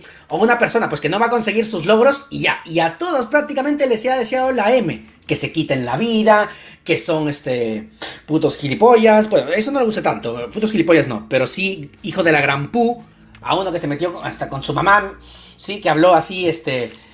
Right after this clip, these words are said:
que su hilo no da gracia, no, no es broma, lo único que da broma es él y su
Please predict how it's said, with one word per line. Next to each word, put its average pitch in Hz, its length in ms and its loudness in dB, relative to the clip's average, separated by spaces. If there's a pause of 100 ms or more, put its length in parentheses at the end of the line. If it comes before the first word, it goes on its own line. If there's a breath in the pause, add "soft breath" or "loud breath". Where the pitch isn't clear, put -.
(120 loud breath)
que 135 540 4
su 135 520 -4
hilo 170 200 2
no 170 100 4
da 170 80 4
gracia, 190 480 4
no, 165 400 0
no 156 220 0
es 147 100 0
broma, 208 320 2
lo 160 80 2
único 170 220 0
que 160 60 2
da 165 100 4
broma 175 480 2
es 151 240 -2
él 220 280 2
y 151 160 -4
su 127 600 -6